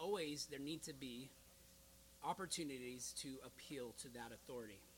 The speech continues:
to, to, to raise our objections. But even in doing so, we must continue to honor. We don't simply ignore their authority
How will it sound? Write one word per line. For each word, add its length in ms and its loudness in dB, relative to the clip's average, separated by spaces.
to, 180 2
to, 100 0
to 140 -4
raise 280 6
our 160 4
objections. 760 -2
But 140 0
even 280 4
in 200 6
doing 300 6
so, 240 6
we 120 0
must 280 2
continue 340 0
to 160 0
honor. 260 -2
We 80 -6
don't 140 2
simply 380 6
ignore 580 4
their 220 4
authority 480 -2